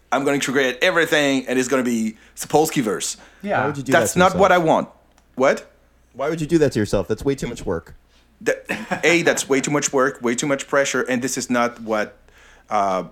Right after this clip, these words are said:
Speaker 1: Fabrice Geiger hired me for. He hired me to bring talents, the best possible talent to the company, to bring the biggest ideas and the, the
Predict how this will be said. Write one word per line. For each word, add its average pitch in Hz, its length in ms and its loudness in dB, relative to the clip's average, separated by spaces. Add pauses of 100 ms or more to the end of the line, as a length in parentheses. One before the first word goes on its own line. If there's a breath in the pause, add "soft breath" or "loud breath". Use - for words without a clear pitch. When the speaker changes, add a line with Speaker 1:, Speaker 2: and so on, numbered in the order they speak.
(280)
Speaker 1:
Fabrice 110 300 -4
Geiger 110 280 0
hired 143 300 2
me 127 80 0
for. 65 320 -10 (160 soft breath)
He 127 100 -4
hired 220 320 2
me 160 260 -2 (300)
to 143 420 -2 (120)
bring 143 360 0
talents, 160 680 -2 (180 soft breath)
the - 80 -10
best - 460 -2 (120)
possible 131 440 0
talent 113 420 0
to 135 60 -4
the 135 80 -2
company, 120 500 -2 (400 loud breath)
to 120 100 -4
bring 131 520 0
the - 180 -8
biggest 120 540 -2
ideas 107 680 -4
and 107 200 0
the, 101 180 -2 (220)
the 104 180 -8